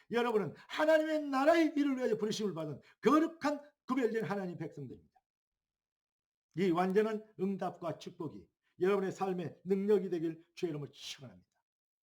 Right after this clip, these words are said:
너는 복이 될지라. 할렐루야, 할렐루야, 할렐루야. 아멘. 결과적 열매를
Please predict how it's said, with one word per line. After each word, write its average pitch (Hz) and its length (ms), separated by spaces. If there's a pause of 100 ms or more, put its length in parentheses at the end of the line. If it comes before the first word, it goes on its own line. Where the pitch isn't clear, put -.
너는 165 420 (320)
복이 135 460 (960)
될지라. - 460 (680)
할렐루야, 143 560 (400)
할렐루야, 175 760
할렐루야. 240 800 (960)
아멘. 160 420 (1700)
결과적 214 520
열매를 180 680